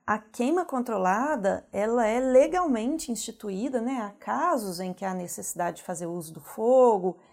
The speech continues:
casos, é, de, de controles fitossanitários e outros. Mas essa queima controlada, ela não é permitida em época muito seca, em época em que a umidade relativa do ar está abaixo de trinta por cento,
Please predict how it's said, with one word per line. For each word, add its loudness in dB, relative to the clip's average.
casos, -2
é, -2
de, -14
de -12
controles -2
fitossanitários -2
e 0
outros. -4
Mas 2
essa 0
queima -4
controlada, 0
ela 4
não -2
é -2
permitida -2
em 0
época -6
muito -2
seca, 0
em -2
época -6
em -6
que -8
a -2
umidade 4
relativa -2
do -6
ar -2
está 4
abaixo 4
de -10
trinta -6
por -12
cento, -4